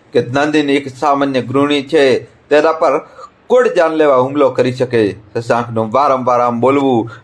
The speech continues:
પિયુની આંખના કણાની જેમ કૂચે છે અને તે ઇન્સ્પેક્ટર રામને કહે છે કે તેની મોમ પહેલાં એ સી બી ઓફિસર હતી.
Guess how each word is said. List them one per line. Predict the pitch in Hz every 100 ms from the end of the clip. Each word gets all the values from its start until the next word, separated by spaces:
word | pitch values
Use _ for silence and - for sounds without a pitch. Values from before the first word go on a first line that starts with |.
| -
પિયુની | 156 160 151 151
આંખના | 165 170 165 151 127 120 - -
કણાની | 180 190 185 180
જેમ | 170 165
કૂચે | 165 180 180 170
છે | 170
અને | 156 151
તે | 135
ઇન્સ્પેક્ટર | 139 143 - 160 147 127
રામને | 139 143 131
કહે | 117 135
છે | 139 151
કે | 139 123
તેની | 123 123 120
મોમ | 120 135 123 117 - - -
પહેલાં | 117 117
એ | 101 127
સી | - 127
બી | 110
ઓફિસર | 107 123 123 - 123 107
હતી. | 110 139 120 101